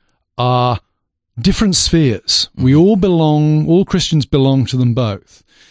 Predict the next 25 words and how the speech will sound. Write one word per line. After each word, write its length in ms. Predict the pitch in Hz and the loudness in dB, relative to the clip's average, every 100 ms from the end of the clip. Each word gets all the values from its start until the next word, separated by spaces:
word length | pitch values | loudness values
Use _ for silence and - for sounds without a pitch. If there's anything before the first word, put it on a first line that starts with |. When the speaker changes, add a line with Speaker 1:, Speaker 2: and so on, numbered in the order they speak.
| _ | _
Speaker 1:
You 200 | 131 139 | -2 -2
commit 420 | - 131 160 185 | 0 2 2 0
a 60 | 147 | -4
crime 760 | - - - 180 170 170 160 147 | -4 -2 0 2 2 2 2 0
as 100 | 120 | -2
a 60 | |
Christian, 760 | - 180 - - 104 92 165 143 - - - | -2 -2 -2 -2 -4 -2 -2 -4 -12 -16 -2
you're 140 | 147 | 0
going 160 | 143 165 | 2 2
to 40 | |
be 100 | 165 | 0
disciplined 480 | 147 139 - 127 127 | 0 -2 -2 -2 0
by 140 | 123 | 0
the 100 | 123 | -2
church. 560 | 123 175 113 - - - _ | -2 -2 -4 -6 -14 -16 _
And 120 | 123 | -8
church 300 | 104 151 151 | -2 -2 0
discipline 720 | - 131 127 - 123 131 143 - - _ _ _ _ _ _ | -2 -4 -4 -2 0 0 -2 -8 -20 _ _ _ _ _ _
fundamentally 560 | 123 117 123 117 107 | -2 0 0 0 0
involves, 540 | 135 123 120 113 127 127 | 0 0 0 0 0 -2
certainly 180 | 143 131 | -2 -2
in 60 | |
the 60 | 127 | -2
Presbyterian 640 | - 123 107 - 151 147 | 0 -2 -2 -2 0 0
tradition, 540 | 117 113 101 - 143 | -2 -4 -2 -2 -4